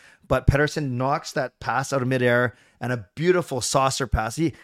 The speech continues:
you, you just, P D is so smart the way he drew the defender off just enough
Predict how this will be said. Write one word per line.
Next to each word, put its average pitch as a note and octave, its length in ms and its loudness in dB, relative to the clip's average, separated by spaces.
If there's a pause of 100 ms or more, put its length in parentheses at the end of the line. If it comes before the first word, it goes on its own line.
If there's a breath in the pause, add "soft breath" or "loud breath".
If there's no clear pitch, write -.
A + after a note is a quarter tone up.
(200 soft breath)
you, - 140 -8
you F3+ 120 -6
just, G#3+ 220 -6
P G#3 160 -2
D G#3+ 100 0
is D#3 100 0
so E3+ 320 -2
smart C#3 380 -2
the C3 80 -4
way B2+ 140 0
he B2+ 80 -2
drew D3+ 360 0
the D#3 140 -2
defender C3 320 -2
off B2 220 -6
just F#3 360 -2
enough D#3+ 360 -2